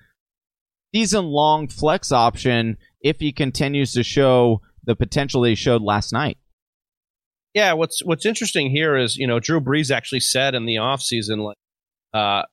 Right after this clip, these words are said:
Speaker 2: if there's a breakout coming on our team, it's Tre'Quan Smith. Like, I don't play fantasy, but if I did, I'd pick up Tre'Quan Smith, which, if you remember, when Michael Thomas was first coming out,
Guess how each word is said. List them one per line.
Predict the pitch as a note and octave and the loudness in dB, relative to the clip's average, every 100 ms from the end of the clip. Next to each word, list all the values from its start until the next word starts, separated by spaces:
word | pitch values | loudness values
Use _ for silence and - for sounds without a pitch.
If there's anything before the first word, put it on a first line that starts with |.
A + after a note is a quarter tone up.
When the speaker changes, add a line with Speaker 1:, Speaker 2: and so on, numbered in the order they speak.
| _ | _
Speaker 2:
if | - A#2 | -14 -6
there's | C3+ C3+ B2+ | -2 -2 -2
a | |
breakout | A#2 B2 C3 B2 G#2 - | -2 -2 0 -2 -2 -4
coming | B2 B2 G#2+ | -4 -2 -2
on | G#2 | -2
our | F#2+ | -4
team, | - C#3+ B2+ | -4 -4 -2
it's | G#2 - - _ _ - | -4 -6 -12 _ _ -6
Tre'Quan | A2 - G2 F#2+ | -6 -6 -8 -10
Smith. | _ _ - - | _ _ -18 -14
Like, | G#2 - _ _ A2 | -14 -14 _ _ -8
I | G#2 A#2 | -4 -4
don't | A#2 - | -4 -6
play | - A2+ | -4 -4
fantasy, | - C#3 B2+ - A2+ | -2 -2 -2 -6 -8
but | - | -10
if | - - | -10 -6
I | G#2+ | -4
did, | B2+ C3 | -2 -2
I'd | G#2 | -4
pick | - A2 | -6 -6
up | G2+ - _ _ _ _ - | -8 -10 _ _ _ _ -6
Tre'Quan | B2+ A#2 A2 | -6 -4 -6
Smith, | - D#3 A#2 | -4 -4 -2
which, | D3 F#3 - | -2 -2 -2
if | C#3+ | -4
you | F3 | 0
remember, | D#3+ C#3 A#3+ F#3 C3 | 0 0 -2 -2 -2
when | B2+ | 0
Michael | E3 A3 D#3+ | -2 -4 -6
Thomas | - D#3 F#3 A#2 | -4 -2 -2 -4
was | A#2 - | -8 -8
first | A#2+ G#2+ | -6 -6
coming | C3 A2 G#2 | -6 -6 -4
out, | G2+ F2+ | -6 -8